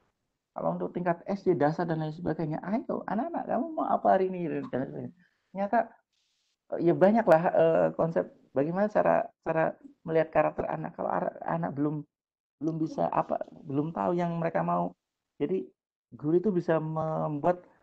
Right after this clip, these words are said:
mm, model pancingan-pancingan dengan pertanyaan apa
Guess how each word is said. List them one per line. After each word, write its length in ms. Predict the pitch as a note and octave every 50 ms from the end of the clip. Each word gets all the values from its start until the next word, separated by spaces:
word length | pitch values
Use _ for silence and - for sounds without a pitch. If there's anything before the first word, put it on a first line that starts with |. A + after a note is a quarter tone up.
| _ _ _ _ -
mm, 320 | E3 D#3+ E3 E3 E3 E3 E3 E3
model 240 | D#3+ C#3+ C3 C#3+ D3 C#3+ - _ _ _ _
pancingan-pancingan 960 | - - D#3 D#3+ E3 - E3+ E3+ D#3+ D#3+ D#3+ E3 D#3+ D#3 - E3 E3 D#3+ D3+
dengan 180 | D3 C#3+ D3 D3 D#3
pertanyaan 480 | D#3+ - - D2 D3 D3+ D3+ - - -
apa 480 | D3 D3+ D3+ - - - F2 E2+ E2+